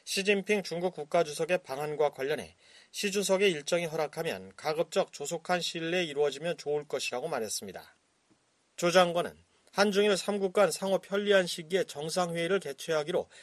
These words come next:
양해가 이루어졌기 때문에 여러 외교 일정과 상황을 고려할 때 현실적으로 시 주석 방한보다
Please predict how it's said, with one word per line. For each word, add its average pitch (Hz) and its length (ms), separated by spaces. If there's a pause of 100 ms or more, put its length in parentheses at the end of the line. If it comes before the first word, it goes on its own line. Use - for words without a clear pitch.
(180)
양해가 170 420
이루어졌기 151 460
때문에 135 460 (320)
여러 175 280
외교 156 360
일정과 170 480
상황을 170 480
고려할 143 360
때 82 260 (300)
현실적으로 185 680 (240)
시 - 220
주석 190 260
방한보다 151 640